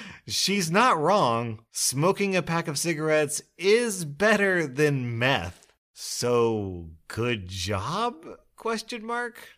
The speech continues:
Help! I'm thirty-four weeks pregnant. I have a five-year-old son. I'm a stay-at-home mother. My fiancé works six days per week. This makes it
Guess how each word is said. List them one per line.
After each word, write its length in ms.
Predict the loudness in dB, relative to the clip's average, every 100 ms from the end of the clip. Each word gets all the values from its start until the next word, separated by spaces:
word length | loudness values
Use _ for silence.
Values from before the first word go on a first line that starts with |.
| _ _ _ _
Help! 1000 | -6 -2 2 4 4 4 4 2 -2 -10 -14 -2
I'm 240 | 0 0
thirty-four 800 | -2 0 2 2 0 0 2 2
weeks 340 | 2 0 0 -2
pregnant. 540 | 0 0 -2 -4 -4 -2
I 140 | 0
have 180 | 0 -2
a 60 | -4
five-year-old 800 | 0 2 4 2 0 0 0 0
son. 580 | 0 0 -2 -6 -8 -14 _ _
I'm 220 | 2 2
a 80 | 2
stay-at-home 640 | 2 2 2 2 0 2
mother. 420 | 2 0 -2 -8 -12 _
My 240 | 2 4 4
fiancé 720 | 4 4 4 2 4 4 4
works 380 | 4 2 0 -2
six 500 | 2 4 4 2 0
days 360 | 2 2 0
per 200 | 0 2
week. 460 | 2 0 -4 -6 -16 _
This 300 | 2 2 2
makes 280 | 2 2 4
it 140 | 2